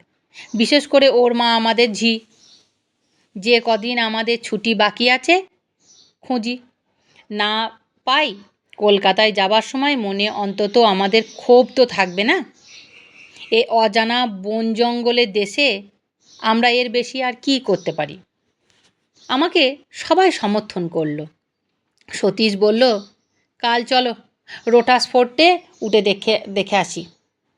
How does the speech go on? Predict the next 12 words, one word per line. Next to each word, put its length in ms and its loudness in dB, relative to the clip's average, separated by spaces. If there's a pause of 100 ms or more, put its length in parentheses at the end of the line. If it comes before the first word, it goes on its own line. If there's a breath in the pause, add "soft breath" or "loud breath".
(380 loud breath)
ধীরেন 360 0
বলল, 320 -2 (440)
"বড্ড 340 4
সোজা 440 2
কথা 260 4
বললে। 440 2 (460)
রোটাস 400 0
ফোর্টে 280 4
ওঠা 300 4
চারটিখানি 760 2
কথা 260 4
নয়। 280 -2